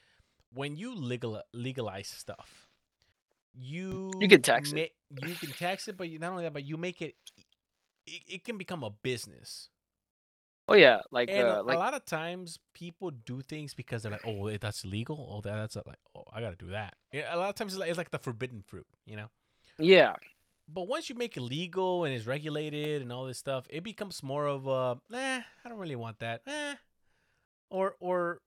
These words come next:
Speaker 1: it, it's, uh, I mean, you're a grown person. You should be able to do whatever you want, I think, you know? Who made this s-,
Speaker 2: <clears throat>
Speaker 1: Schedule One drug?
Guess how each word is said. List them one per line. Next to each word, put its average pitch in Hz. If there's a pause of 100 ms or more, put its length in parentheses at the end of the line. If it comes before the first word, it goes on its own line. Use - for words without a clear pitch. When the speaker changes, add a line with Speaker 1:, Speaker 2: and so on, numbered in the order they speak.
(140)
Speaker 1:
it, 170
it's, 160
uh, - (640)
I 226
mean, 247
you're 285
a 254
grown 233 (140)
person. 220
You 135
should 208
be 220
able 202
to 190
do 202
whatever 202
you 170
want, 196
I 107
think, 98
you 110
know? 117 (420)
Who 262
made 180
this 175 (120)
s-, -
Speaker 2:
<clears throat> 285
Speaker 1:
Schedule 190
One 156
drug? 127